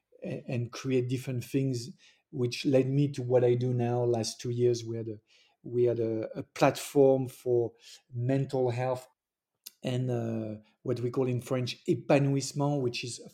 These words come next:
thriving. So we, we have some of the best coach and trainers on our platform with pre-recorded videos. So, and, and now again, because I love it, so I, I'm, I'm keep coaching on the side.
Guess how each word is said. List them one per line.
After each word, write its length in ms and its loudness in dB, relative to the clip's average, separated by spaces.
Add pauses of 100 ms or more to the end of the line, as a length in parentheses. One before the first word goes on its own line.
(100)
thriving. 680 2 (360)
So 220 -4
we, 400 0
we 200 -2
have 180 -4
some 260 0
of 140 -4
the 80 -2
best 360 -2
coach 360 4
and 160 -6
trainers 560 -2
on 80 -4
our 80 -4
platform 680 -4 (400)
with 180 -2 (120)
pre-recorded 920 2
videos. 600 6 (320)
So, 460 4 (540)
and, 140 2
and 240 4
now 280 10
again, 360 8
because 300 0
I 60 8
love 260 12
it, 180 6
so 160 0
I, 160 0
I'm, 160 -4 (140)
I'm 220 -4 (180)
keep 320 0
coaching 480 2
on 80 -2
the 100 0
side. 420 -6